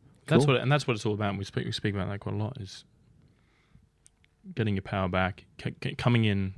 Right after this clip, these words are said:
Speaker 1: Well, not, it's not even getting your power back. It's just not giving away. It, it's exactly that, putting people on pedestals. It, it's,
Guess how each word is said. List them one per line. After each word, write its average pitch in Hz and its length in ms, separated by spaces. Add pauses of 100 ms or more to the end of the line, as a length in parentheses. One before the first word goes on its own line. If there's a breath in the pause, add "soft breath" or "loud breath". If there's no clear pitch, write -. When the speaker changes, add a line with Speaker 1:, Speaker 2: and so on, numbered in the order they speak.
(300)
Speaker 1:
Well, 143 100
not, 190 160
it's 143 100
not 180 80
even 147 120
getting 110 200
your 95 80
power 113 240
back. 95 140
It's 95 80
just - 180
not 110 240
giving 113 420
away. 110 680 (1160 soft breath)
It, 131 220
it's 117 140
exactly 110 360
that, 113 140
putting 107 160
people 101 200
on 92 100
pedestals. - 540
It, - 140
it's, - 300